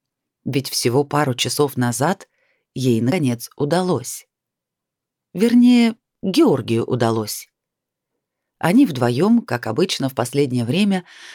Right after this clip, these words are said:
утром отправились на рыбалку. И он всё-таки не выдержал полунамёков, тонких взглядов и мелькания перед глазами едва одетого, прекрасного и свежего девичьего тела.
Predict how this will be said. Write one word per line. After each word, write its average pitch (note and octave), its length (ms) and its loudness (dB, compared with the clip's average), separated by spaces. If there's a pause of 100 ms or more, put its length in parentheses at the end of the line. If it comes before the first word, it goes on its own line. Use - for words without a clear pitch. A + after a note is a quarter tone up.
(120)
утром A3+ 360 2
отправились F#3+ 560 -2
на F3 100 0
рыбалку. B2 600 -6 (640)
И C#4 260 4
он F3+ 300 2
всё-таки C#3+ 480 -2
не C3+ 100 0
выдержал B2+ 540 -2
полунамёков, C3 920 -2 (320)
тонких F3 540 -4
взглядов C3 640 -2
и C#3 100 -4
мелькания B2+ 600 0
перед B2 260 -2
глазами A#2+ 460 0
едва B2 360 -2
одетого, B2 460 -2
прекрасного B2 800 -8
и A2 60 -8
свежего D3 500 0
девичьего C#3+ 540 -4
тела. - 440 -14